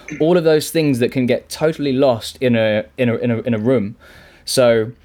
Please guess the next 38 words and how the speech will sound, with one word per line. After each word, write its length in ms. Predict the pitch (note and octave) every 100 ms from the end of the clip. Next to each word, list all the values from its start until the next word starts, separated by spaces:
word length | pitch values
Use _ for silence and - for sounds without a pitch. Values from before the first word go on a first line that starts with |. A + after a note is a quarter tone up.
| - _ _ _ _ _ _ _ _ _ - _ _ -
it's 240 | C3+ B2 -
absolutely 480 | C3+ - C3+ B2+ A#2
killer. 180 | C3 A#2
And 120 | B2+
I 60 |
would, 120 | C#3+ D3
I 160 | C#3
would 120 | C#3+
go 160 | D3 E3
for 120 | E3+
the 80 | E3
one 240 | D#3 D3
that's 200 | C#3 B2+
the 220 | - C3 B2
seat 480 | - - F3+ C#3
back 400 | A#2+ G2 - - -
because 200 | A#2+ B2+
it 60 | B2
has 140 | B2
a 40 | A#2+
greater 380 | A2 C3 B2+
surface 460 | B2 - B2 A#2+ A#2
area. 360 | A#2 A2 G#2+ F#2+
So 140 | -
you 160 | G#2+ A2
get 180 | A#2
a, 40 | A2
a, 420 | F#2 G#2+ - G2+
a, 60 | D2 -
like 220 | G#2 G2+
a, 240 | G#2 G2 G2 - - -
a 60 | -
more 280 | A2+ A2+ A2+
obvious 300 | A2 G#2+ G#2
representation 680 | G#2+ A#2 A2+ G#2+ A2+ G#2+ G#2
of 80 | F#2
the 80 |
sound. 360 | - G2 - -